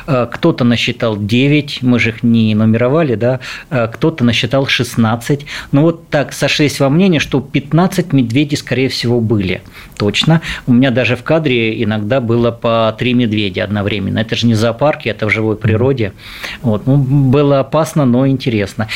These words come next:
И ещё такой момент. Вот мы так, э, для слушателей, ну, мы между собой говорим: «Мишки, мишки», да, вот на самом деле белый медведь, самый большой хищник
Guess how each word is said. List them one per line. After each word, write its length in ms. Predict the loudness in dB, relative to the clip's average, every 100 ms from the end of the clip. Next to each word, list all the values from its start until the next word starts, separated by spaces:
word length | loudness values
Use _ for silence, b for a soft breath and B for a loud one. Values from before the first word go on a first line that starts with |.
| B
И 60 | 0
ещё 460 | 2 2 0 0
такой 260 | -2 -2 2
момент. 340 | 2 2 0
Вот 160 | 0 0
мы 180 | 0 0
так, 220 | -2 -8 B B B
э, 200 | 0 0
для 200 | 2 0
слушателей, 400 | 0 -2 0 2
ну, 160 | 4 4
мы 160 | 2 0 -4 -2
между 320 | 2 2 2 0
собой 300 | 0 0 2
говорим: 360 | 2 2 2
«Мишки, 300 | 2 0 -2
мишки», 380 | 0 0 0 -2
да, 260 | 0 2 2
вот 180 | -2 -2
на 60 |
самом 220 | 0 2
деле 160 | 2 2
белый 320 | 2 2 4 2
медведь, 360 | 2 2 0
самый 280 | -2 0 2
большой 300 | 0 0 -2
хищник 420 | -2 -2 0 0